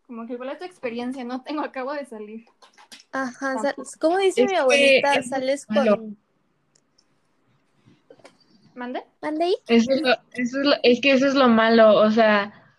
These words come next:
Speaker 3: este, las empresas, pues, buscan gente que tenga experiencia y así, y es como, pues, o sea,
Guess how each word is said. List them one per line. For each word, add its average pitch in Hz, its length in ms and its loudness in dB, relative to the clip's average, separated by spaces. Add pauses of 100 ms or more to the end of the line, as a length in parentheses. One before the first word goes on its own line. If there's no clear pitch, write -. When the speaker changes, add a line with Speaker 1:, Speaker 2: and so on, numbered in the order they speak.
(460)
Speaker 3:
este, 226 760 4
las 226 200 4
empresas, 226 420 2
pues, 233 240 2
buscan 214 360 0
gente 220 360 4
que 196 160 0
tenga 190 300 0
experiencia 196 720 -2
y 196 40 -2
así, 190 240 -4
y 190 80 -2
es 196 120 -6
como, 196 480 -2
pues, - 420 -12
o 196 100 -2
sea, 190 460 -2